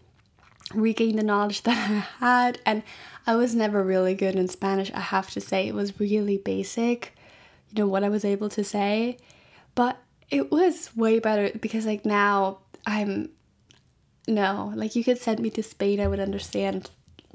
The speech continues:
one percent, and I could not even speak any, like, it would be horrible. So I want to actually commit to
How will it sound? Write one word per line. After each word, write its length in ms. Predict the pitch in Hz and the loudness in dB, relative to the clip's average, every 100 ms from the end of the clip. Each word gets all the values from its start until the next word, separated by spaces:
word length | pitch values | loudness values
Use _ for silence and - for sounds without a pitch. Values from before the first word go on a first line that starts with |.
| - | -12
one 380 | 208 214 214 214 | -2 2 2 2
percent, 680 | 208 190 - 202 190 190 - _ - - - - | -2 -4 0 2 2 -2 -8 _ -20 -20 -20 -4
and 80 | 214 | -2
I 60 | 214 | 0
could 200 | 226 214 | -2 0
not 260 | 208 196 | 0 0
even 340 | 208 196 190 - | -2 -2 -2 -4
speak 600 | - - 202 190 - - - - - | -8 -2 -2 -2 -12 -20 -20 -20 -6
any, 280 | 226 202 190 | -2 0 0
like, 200 | 202 202 - | -2 -6 -4
it 120 | 220 | 0
would 180 | 214 208 | 0 0
be 120 | 208 | -2
horrible. 600 | - 220 208 196 185 185 | -2 0 0 0 -2 -4
So 420 | - 233 233 233 | -4 0 0 0
I 120 | 233 208 | -4 -2
want 260 | 214 202 | -2 -2
to 120 | - - | -6 -2
actually 460 | 220 233 - 247 233 | 0 0 -2 -2 -2
commit 580 | - 233 220 202 196 - - - - - - | -2 0 2 2 0 -6 -20 -20 -20 -16 -2
to 280 | 220 202 | 2 2